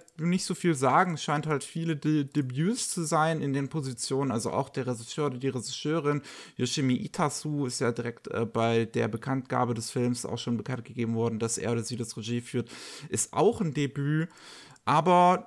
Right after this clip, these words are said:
es sieht nach einem halt, ja, sehr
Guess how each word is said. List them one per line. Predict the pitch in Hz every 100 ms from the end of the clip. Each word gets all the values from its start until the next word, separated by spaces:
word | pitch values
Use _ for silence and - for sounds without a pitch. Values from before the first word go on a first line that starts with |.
| -
es | - - -
sieht | - 214 220
nach | 196 190
einem | 196 185 180 - -
halt, | 156 151 156 - - _ _ _ _ _ -
ja, | 147 98 107 _ _
sehr | - 165 160 160